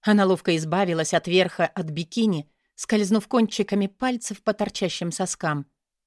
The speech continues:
Повернув голову, я обнаружила, что Миша даже не смотрит в ее сторону, чего не скажешь о льве. Он пожирал Мадину жадным взглядом. Чтобы не разреветься,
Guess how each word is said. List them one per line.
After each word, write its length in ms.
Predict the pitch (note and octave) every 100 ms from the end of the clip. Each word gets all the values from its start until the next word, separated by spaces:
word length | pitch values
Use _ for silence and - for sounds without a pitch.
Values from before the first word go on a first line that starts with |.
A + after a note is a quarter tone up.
| _ _ _
Повернув 440 | F3+ F3 E3 D#3 C#3
голову, 460 | E3+ G#3 F#3 F#3+ - _ _
я 300 | - F3 A#3
обнаружила, 560 | A#3 F#3+ G3 A#3 A3+ A3
что 220 | - F#3+
Миша 460 | F3 G#3+ B3+ G3 E3 _ _ _
даже 200 | D#3+ D#3
не 120 | F3 G3
смотрит 500 | - C4+ E4 D#3 D3
в 80 |
ее 140 | E3+ F#3
сторону, 560 | - B3 A3 D#3+ D3+ - _ _ _ _
чего 240 | - A#3+
не 140 | F3+
скажешь 420 | A3 - E3 E3 G#3+
о 60 |
льве. 340 | A3+ D#3 C#3 C3 _ _ _ _ _ -
Он 240 | G3+ G#3
пожирал 680 | - G3 F#3 A3+ A#3+ A3 F#3
Мадину 460 | F#3 F#3 G#3 A3
жадным 460 | F#3+ G3+ G3 G#3 G#3+
взглядом. 600 | G3+ G3+ G#3 D#3+ D3+ C#3+ - _ _ _ _ _ _ _
Чтобы 300 | - F3 D#3+
не 100 | D#3
разреветься, 680 | D#3+ D#3+ D#3 G#3 - F#3